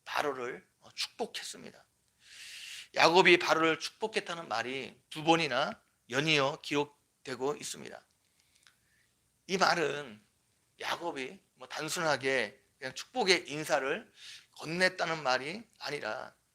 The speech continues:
어, 야곱이 제사장적 위치에서 바로를 축복한 것임을 알 수 있습니다.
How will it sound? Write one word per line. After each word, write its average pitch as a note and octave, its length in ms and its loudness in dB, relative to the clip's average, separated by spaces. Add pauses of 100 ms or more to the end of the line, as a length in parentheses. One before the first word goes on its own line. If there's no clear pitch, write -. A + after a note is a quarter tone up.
(760)
어, - 340 -20
야곱이 E3+ 560 0 (520)
제사장적 F3+ 760 2
위치에서 B2+ 760 -4 (420)
바로를 C#3 640 0 (200)
축복한 - 640 -8
것임을 C#3 540 -8
알 B2+ 260 -8
수 C3+ 380 -12 (100)
있습니다. - 440 -8